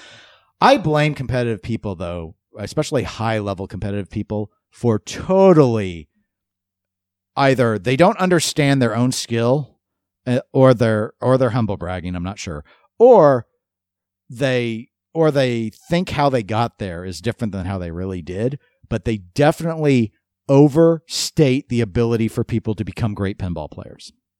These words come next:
I've played pinball for years. No, I do not play pinball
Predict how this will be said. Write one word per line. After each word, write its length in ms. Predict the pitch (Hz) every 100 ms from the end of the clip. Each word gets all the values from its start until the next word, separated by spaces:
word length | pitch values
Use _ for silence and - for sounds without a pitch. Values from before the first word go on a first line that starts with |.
| _ _ _ _ _ _ _ _ -
I've 260 | 175 226 -
played 280 | 214 170
pinball 340 | 165 147 131 120
for 200 | - 107
years. 400 | 90 82 71 -
No, 260 | 120 147 98
I 100 | 107
do 120 | 117
not 180 | 127 143
play 140 | 131
pinball 320 | 117 120 107